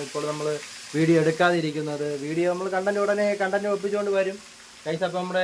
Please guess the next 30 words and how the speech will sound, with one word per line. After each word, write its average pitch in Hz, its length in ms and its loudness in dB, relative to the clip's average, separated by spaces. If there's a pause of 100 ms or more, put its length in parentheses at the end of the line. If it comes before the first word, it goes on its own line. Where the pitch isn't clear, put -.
(160)
ഇന്നത്തെ 180 320 -4
വ്ലോഗാണ് 180 460 0 (100)
ഇന്ന് 170 140 -6 (100)
മൊത്തത്തിൽ 160 400 -8
നമ്മൾ 160 160 -6 (260)
ഒന്ന് 151 220 -8
കറക്കി 151 340 -2 (520)
കാണിക്കുന്നതാണ് 147 680 0 (760)
ഗൈസ്. 147 220 2
അപ്പൊ 156 160 2
നമുക്ക് 165 260 2
അടുത്ത 170 260 0
ആളെ 180 200 4
പരിചയപ്പെടാൻ 175 540 2
പോവാം. 165 340 0
നിങ്ങളാരും 180 460 2
നമ്മളെ 175 200 0 (200)
ഫ്രീക്കി 185 320 -4
ഫൂക്കിനെ 185 360 -2
കണ്ടിട്ടില്ലല്ലോ, 165 440 -2
അപ്പൊ 160 120 -6
നമുക്ക് 160 300 -6
ഫ്രീക്കി 160 300 -8
ഫൂക്കിനെ 165 340 -4
കാണാൻ 156 240 0
പോവാം 196 160 0 (540)
ഗൈസ്. 170 220 6
അപ്പൊ 180 200 0
നമ്മുടെ 175 240 4 (560)
ഫ്രീക്കി 175 280 -2